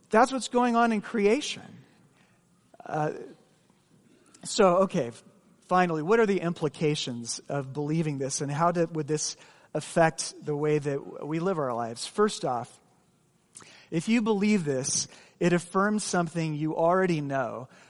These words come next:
and that is, regardless of your religious background, regardless of what faith you come from,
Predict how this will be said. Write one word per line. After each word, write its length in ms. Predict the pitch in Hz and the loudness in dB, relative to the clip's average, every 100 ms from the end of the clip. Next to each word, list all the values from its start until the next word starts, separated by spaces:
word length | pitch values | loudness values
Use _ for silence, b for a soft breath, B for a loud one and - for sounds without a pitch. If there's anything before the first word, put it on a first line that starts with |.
| b - | b -4
and 140 | 170 | 4
that 100 | 180 | 6
is, 140 | 175 | 4
regardless 540 | 175 170 202 233 240 220 | 0 4 6 4 -2 -2
of 120 | 180 | -2
your 100 | 185 | 0
religious 400 | 175 170 165 - | 0 -2 -4 -6
background, 840 | - 147 151 - 175 190 202 185 - - - - - - 139 - - | 0 2 2 -4 -2 -2 -4 -8 -14 -20 -20 -20 -20 -18 -18 -20 -10
regardless 640 | 151 139 160 180 180 - | -6 4 4 4 0 -4
of 100 | 135 | -4
what 180 | 147 160 | -4 -4
faith 320 | 170 165 - | -2 -2 -2
you 80 | 151 | -10
come 300 | - 180 190 | -4 -4 -4
from, 320 | - 127 | -6 -10